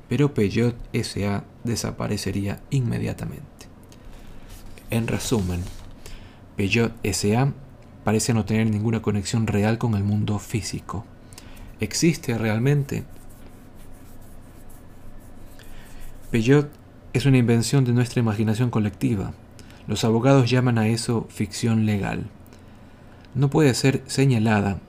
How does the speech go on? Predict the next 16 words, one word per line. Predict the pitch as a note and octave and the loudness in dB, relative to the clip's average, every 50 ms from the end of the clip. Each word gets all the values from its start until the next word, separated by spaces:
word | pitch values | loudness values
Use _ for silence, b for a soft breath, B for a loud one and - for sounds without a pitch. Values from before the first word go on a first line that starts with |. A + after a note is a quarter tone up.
| - - - - - - - - | -20 -20 -20 -20 -20 -20 -10 -4
no | G#2 G#2 A2+ B2 | 0 2 4 4
es | C3+ C3+ C3+ - | 4 4 2 2
un | B2 A2 | 0 0
objeto | G#2 F#2 - - - C3 - G#2+ | 0 0 -2 -2 -2 0 0 -2
físico, | - - B2+ A#2 - - - - - G#2 G2 - - - - - - - - - - - - | 0 0 0 0 0 -4 -6 -4 -4 -4 -4 -6 -10 -16 -20 -20 -20 -20 -20 -20 -20 -8 -2
pero | - A#2+ A#2+ A#2+ | 0 4 4 4
existe | A#2+ A#2 - - E3 D#3 - D3 | 4 4 2 0 -2 0 -2 -2
como | C#3 - G#2+ A2 G#2+ | -2 0 0 2 2
entidad | G#2 G#2 - A#2 B2 B2+ B2+ | 2 2 2 0 0 0 0
legal, | B2+ A#2+ A2 A2 A2+ B2+ B2 A#2 A2+ G#2 B B B B B B B - | 0 0 0 2 2 2 2 0 0 -4 B B B B B B B -2
igual | - B2 B2+ C3+ B2+ C3 | 0 4 6 4 4 4
que | - A#2+ A2+ | 2 2 2
el | G#2+ G2+ | 2 2
lector | G#2 G#2+ - - - C#3 C#3+ D3 C#3+ - - - - | 0 -2 -2 0 2 2 2 0 -2 -6 -14 -10 -4
o | - A#2 | -2 0
yo. | A2+ A2 G#2+ G2 | 2 2 2 0